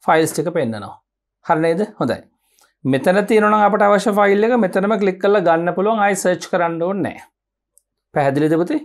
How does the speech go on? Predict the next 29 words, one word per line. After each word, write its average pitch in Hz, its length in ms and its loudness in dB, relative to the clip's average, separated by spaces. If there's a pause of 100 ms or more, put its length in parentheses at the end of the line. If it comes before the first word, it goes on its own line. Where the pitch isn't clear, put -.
හොඳයි. 120 260 -6 (920)
මම 156 200 0
මෙයාව 147 300 2
ක්ලික් 117 220 -4
කරනවා. 131 380 0 (640)
ඔන්න 123 200 -6
දැන් 127 240 -2
සර්ච් 113 360 -4
වෙනවා. 95 260 -12
ක්ෂණිකව 190 680 0
සර්ච් 117 360 -2
වුණා. 95 260 -8 (560)
මේ 143 280 0
බලන්න 131 500 2
දුවේ 123 260 2
පුතේ 120 300 -4
මම 147 220 -2
විශාලනේ 131 400 0
අඩු 127 160 0
කරාම 143 280 0
ඔබට 117 220 -2
පේනවා 117 400 -2 (480)
පහළට 143 600 2
ලොකු 113 360 -2 (120)
ලැයිස්තුවක් 147 580 2
හැදිලා 135 260 -2
තියෙන 139 160 -2
ඔක්කොම 131 400 -2
මේ 175 240 -2